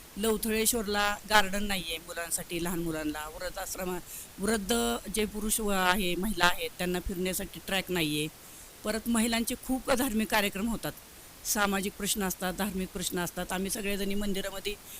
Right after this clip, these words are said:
गेले पंधरा वीस वर्षापासून ते सोडवण्याचा प्रयत्न करतोय. सगळ्याजणी आम्ही येत्र-, एकत्र येतोय, पण तिथं आम्हाला एक मोठा हॉल हवा आहे, तो, तो नाही आहे. आमच्या बयासांनी जागा सोडलेली आहे मंदिरासाठी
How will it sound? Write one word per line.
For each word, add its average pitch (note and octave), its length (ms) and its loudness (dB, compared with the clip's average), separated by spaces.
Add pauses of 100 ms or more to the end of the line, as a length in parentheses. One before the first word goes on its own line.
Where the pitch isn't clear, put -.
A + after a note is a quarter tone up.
(220)
गेले A3 240 8
पंधरा G#3 360 2
वीस G#3+ 220 0
वर्षापासून G#3 600 -2
ते G#3+ 80 2
सोडवण्याचा F#3+ 500 0
प्रयत्न F#3+ 340 -4
करतोय. E3 380 -4 (340)
सगळ्याजणी G3+ 520 2
आम्ही G#3+ 260 4
येत्र-, G3+ 320 -2
एकत्र G3 360 -2
येतोय, D#3+ 300 0 (380)
पण F3 100 -8
तिथं A#3 180 0
आम्हाला A3+ 280 8
एक A#3+ 140 -2
मोठा A#3+ 360 2
हॉल A#3+ 220 2
हवा A3 220 4
आहे, D#3+ 160 2
तो, - 180 -4
तो B3+ 260 6
नाही G#3 200 6
आहे. C#3 140 -2 (560)
आमच्या A#3 560 4
बयासांनी A#3 680 2
जागा A3 360 8
सोडलेली A3 400 -2
आहे G#3 300 4 (380)
मंदिरासाठी F3 720 2